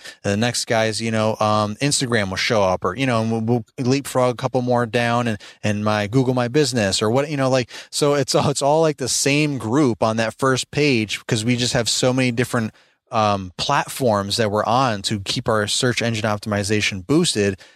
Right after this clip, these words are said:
that it's just constantly overlapping. Like, it just keeps showing the same things, just different, different platforms to see. Oh, I, they have a Facebook.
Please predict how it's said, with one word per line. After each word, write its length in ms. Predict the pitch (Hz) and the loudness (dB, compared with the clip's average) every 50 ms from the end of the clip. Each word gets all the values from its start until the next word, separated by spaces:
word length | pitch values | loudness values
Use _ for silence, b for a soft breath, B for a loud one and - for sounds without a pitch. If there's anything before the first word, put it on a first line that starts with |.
| B B | B B
that 100 | - 127 | 0 0
it's 140 | 127 127 - | 2 2 0
just 180 | - 135 120 - | 0 -2 -2 -2
constantly 500 | - 139 127 127 127 - 139 123 120 110 | 0 0 0 0 0 -2 -2 -2 -2 0
overlapping. 840 | 107 120 120 113 117 113 107 110 113 113 117 - - 113 104 104 104 | 0 0 0 0 -2 0 0 2 2 2 0 0 -2 -4 -4 -2 -2
Like, 180 | 104 104 - | -2 -2 -2
it 80 | 113 101 | -4 -4
just 180 | - 113 - | -4 -4 -2
keeps 200 | - - 120 - | -2 -2 -4 -2
showing 400 | - - 123 113 113 113 110 107 | -2 0 0 0 0 0 0 -2
the 80 | 104 101 | -2 -2
same 360 | - - - 113 107 107 104 | -2 0 0 0 0 0 0
things, 360 | - - 110 107 101 101 98 | 0 0 0 0 0 -2 -4
just 180 | - - 98 - | -4 -4 -4 -2
different, 380 | - 127 - - 117 110 - _ _ - | -2 -2 -2 -2 -2 -4 -4 _ _ -4
different 260 | 139 - 131 107 - | -4 -4 -4 -4 0
platforms 520 | - 120 117 113 - 117 104 95 92 - - | 0 0 0 0 -2 -2 -2 -2 -2 -4 -6
to 100 | - - | -4 -4
see. 240 | - - 131 92 - - | -2 0 0 -2 -2 -2
Oh, 160 | - 220 156 | 0 2 2
I, 140 | 107 107 98 - - | 2 0 -2 -4 -2
they 120 | 110 113 | 0 0
have 100 | 113 107 | 0 0
a 100 | - 214 | -2 -2
Facebook. 320 | 247 226 - - 95 92 | -2 -2 -2 -2 -4 -2